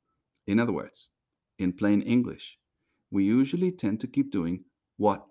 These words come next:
we are doing. This fifth step suggests that I closely look and analyze to decide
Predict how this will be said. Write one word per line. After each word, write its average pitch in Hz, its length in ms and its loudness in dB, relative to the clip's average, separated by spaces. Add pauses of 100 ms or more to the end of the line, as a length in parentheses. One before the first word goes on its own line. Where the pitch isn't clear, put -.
we 90 320 2
are 82 140 -4
doing. 78 400 -8 (880)
This 226 360 2
fifth 104 320 -2
step - 340 -10
suggests - 640 -8 (100)
that 85 100 -4
I 78 120 -8
closely 143 480 0
look 98 400 0 (360)
and 104 280 -2
analyze 107 560 -2
to 175 100 -2
decide 92 540 -6